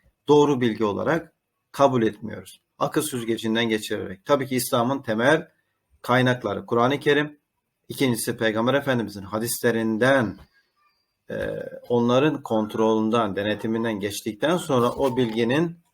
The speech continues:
gerçekten kesin bilgi taşıyıp taşımadığını biz bu şekilde anlıyoruz. Arkadaşlar İslam'a göre selim akıl, İslam inancına göre selim akıl, e,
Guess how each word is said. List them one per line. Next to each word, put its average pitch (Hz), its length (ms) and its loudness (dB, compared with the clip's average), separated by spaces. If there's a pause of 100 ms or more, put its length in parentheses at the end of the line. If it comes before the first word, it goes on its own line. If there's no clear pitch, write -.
gerçekten 123 760 0
kesin 131 500 0
bilgi 120 540 0
taşıyıp 127 460 -2
taşımadığını 113 920 -2 (260)
biz 131 160 -2
bu 131 80 -6
şekilde 104 360 -4
anlıyoruz. 95 400 -6 (280)
Arkadaşlar 185 560 2 (320)
İslam'a 156 460 2
göre 113 320 2 (260)
selim 135 360 2
akıl, 117 260 -2 (720)
İslam 123 320 0
inancına 107 400 -2
göre 92 260 -8 (180)
selim 123 360 0
akıl, 135 340 0 (920)
e, 113 80 -6